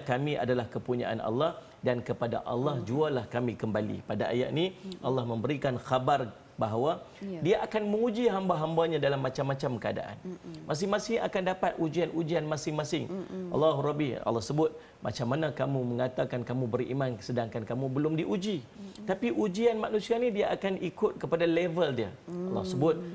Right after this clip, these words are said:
Speaker 1: "La yukallifullahu nafsan illa wus'aha." Allah tidak akan membebankan seorang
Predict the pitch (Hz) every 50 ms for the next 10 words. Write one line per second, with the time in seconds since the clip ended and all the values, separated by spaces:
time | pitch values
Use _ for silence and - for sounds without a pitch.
0 | - - 120 120 113 110 110 104 - - 131 123 117 110 - - 131 113 113 123
1 | 127 127 104 104 113 117 131 139 127 - - 135 131 135 - 135 131 135 139 143
2 | 151 160 - - 180 - - 202 202 185 135 - - - - - - 127 131 123
3 | - 143 131 135 - 131 - 131 127 131 127 131 139 151 180 175 156 127 131 123
4 | 104 110 110 - 135 151